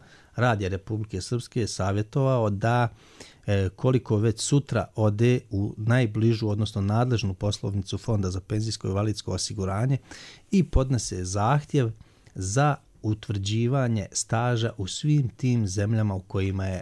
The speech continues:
radio ranije. Naime, e, vi ste napravili jedan odličan uvod na početku emisije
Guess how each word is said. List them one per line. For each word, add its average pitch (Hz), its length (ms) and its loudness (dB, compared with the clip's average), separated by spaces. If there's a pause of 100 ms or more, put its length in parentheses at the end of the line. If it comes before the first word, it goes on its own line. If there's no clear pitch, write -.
radio 92 520 -4
ranije. - 460 -16 (500)
Naime, 80 400 -2 (560)
e, 95 540 -4
vi 139 180 4
ste 120 320 -2
napravili 113 520 0
jedan 104 320 0 (360)
odličan 101 440 -2 (120)
uvod 101 360 -2 (140)
na 95 80 -4
početku 92 800 -4
emisije 98 640 0